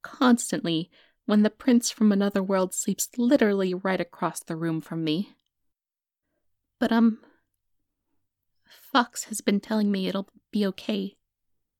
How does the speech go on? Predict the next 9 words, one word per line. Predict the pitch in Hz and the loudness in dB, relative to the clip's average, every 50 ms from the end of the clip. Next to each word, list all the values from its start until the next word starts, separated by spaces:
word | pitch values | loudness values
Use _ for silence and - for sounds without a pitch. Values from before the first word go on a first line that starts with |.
| _ _ _ _ _ _ _ _ _ _ _ _ _ | _ _ _ _ _ _ _ _ _ _ _ _ _
She's | - - - 233 220 | -18 -6 -4 -4 -4
been | - - 196 208 | -2 -4 -4 -4
telling | - - 247 233 233 | -2 0 2 2 2
me | 226 202 | 2 0
that | 196 - 180 180 | -2 -4 -8 -6
a | 185 | -4
lot | 196 208 208 208 - - | -2 -2 -2 -4 -6 -8
lately | 190 - - - - 196 202 - | -12 -12 -10 -8 -6 -6 -6 -6
because | - - - - 185 185 190 - | -8 -12 -6 -2 -2 -2 -2 -4